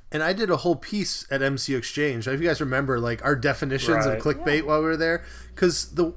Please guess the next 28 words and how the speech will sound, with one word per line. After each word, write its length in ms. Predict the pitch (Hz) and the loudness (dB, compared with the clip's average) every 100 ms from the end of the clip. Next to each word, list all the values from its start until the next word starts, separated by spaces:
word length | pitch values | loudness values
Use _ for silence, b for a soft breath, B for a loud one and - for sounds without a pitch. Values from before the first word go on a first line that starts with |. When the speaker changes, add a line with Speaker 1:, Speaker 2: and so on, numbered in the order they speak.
| - | -8
Speaker 1:
the 100 | - | -2
one 220 | 180 214 247 | 2 2 2
that 80 | |
always 240 | 202 196 175 | 4 4 4
bugged 300 | 147 175 147 | 4 2 2
me 240 | 160 214 | -2 0
was 180 | 175 139 | 2 2
the 120 | 139 | 0
spoiler 600 | - - 135 143 156 165 | -4 -4 0 2 2 0
clickbait 480 | 143 147 - 135 127 | 0 -4 -2 -4 -4
relationship. 800 | 123 117 139 123 110 - - - b b b b b b | -4 -4 -4 -4 -8 -12 -16 -20 b b b b b b
Like, 180 | - 135 | -6 0
I 140 | 160 - - | 2 0 -2
always 480 | 160 185 202 202 175 | 4 8 8 8 4
remember 600 | 160 156 156 135 123 120 | 2 2 2 0 0 0
we 140 | 135 | 0
saw, 480 | 143 160 139 135 131 | 0 2 2 2 0
we 80 | 147 | -4
found 260 | 139 165 156 | 0 2 2
out 280 | 147 139 139 | 4 2 0
that 180 | 131 | -4
Robbie 300 | 120 131 135 | 0 0 0
Reyes 360 | 123 123 117 104 | -2 -2 -4 -6
was 120 | 107 | -8
coming 260 | - 123 120 | -6 -6 -4
back 300 | 113 110 - | -4 -4 -6
to, 280 | - 117 110 | -6 -4 -4
uh, 360 | 101 101 98 | -6 -10 -14